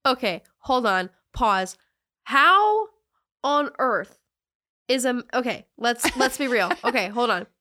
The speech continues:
Speaker 1: I know that he was found, he pleaded
Speaker 2: For
Speaker 1: attempted.
Speaker 2: attempted rape.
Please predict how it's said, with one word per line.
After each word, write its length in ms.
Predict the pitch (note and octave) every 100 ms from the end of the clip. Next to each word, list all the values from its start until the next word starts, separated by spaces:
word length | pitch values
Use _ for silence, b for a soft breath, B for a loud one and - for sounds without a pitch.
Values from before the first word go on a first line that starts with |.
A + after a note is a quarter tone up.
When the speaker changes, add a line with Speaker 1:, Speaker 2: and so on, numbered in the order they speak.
| _ _ -
Speaker 1:
I 240 | C4+ E4+ E4+
know 240 | C#4 B3+
that 100 | A3+
he 300 | A3 A3 G#3
was 240 | G#3 G#3
found, 460 | G#3 G3+ G3 F#3+ -
he 400 | A3+ A3 G#3 G3
pleaded 680 | G3 A#3 G#3 G3 F#3+ F3+ - _ -
Speaker 2:
For 100 | C#4
Speaker 1:
attempted. 380 | G#3+ A#3 G3+ F#3 A3+
Speaker 2:
attempted 560 | A3+ A3 - G3+ F3
rape. 280 | F3+ D#3